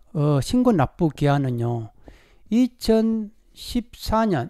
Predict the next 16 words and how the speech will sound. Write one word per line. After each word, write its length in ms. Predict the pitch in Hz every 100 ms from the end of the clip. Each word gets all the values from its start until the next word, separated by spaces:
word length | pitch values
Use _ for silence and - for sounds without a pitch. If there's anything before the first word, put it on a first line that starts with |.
| -
이천십사 920 | 190 - 208 196 - 202 - 202 196
년 360 | 185 185 202 208
오월 380 | 180 185 214 185
삼십 480 | - 208 202 208 180 175 185 - _ _ _ _ _
일까지죠. 920 | 165 175 - 156 135 120 117 120 135 - _ _ _ _
그러면은 680 | - 226 240 214 180 175 120 - _ _ _ -
유월 540 | 202 254 269 254 214
일 160 | 180 190
일부터 840 | 220 196 208 - 190 214 220 214 _ - 170
이게 180 | 165
뭐가 540 | 180 143 208 240 226 175
되냐면은 680 | 160 160 151 147 147 160 170
가산세가 800 | - 139 208 254 277 254 240 196
기산이 460 | - 143 151 139 127
돼요. 240 | 117 117
가산세. 720 | - 123 - 127 120 - 127